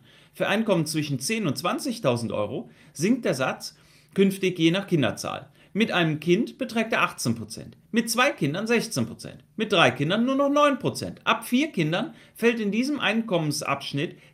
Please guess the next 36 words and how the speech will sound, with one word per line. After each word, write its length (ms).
keine 540
Steuer 560
mehr 260
an. 240
Man 160
mag 260
es 160
sich 180
mal 100
auf 120
der 160
Zunge 320
zergehen 320
lassen, 360
was 320
das 380
für 360
ein 400
Katalysator 1000
ist, 320
was 160
das 220
für 220
eine 420
Beschleunigungsmöglichkeit 1500
gibt, 260
um 120
zu 140
sagen, 320
„Jo, 300
da 160
werden 180
jetzt 200
viele 220
Leute 300
hingehen 360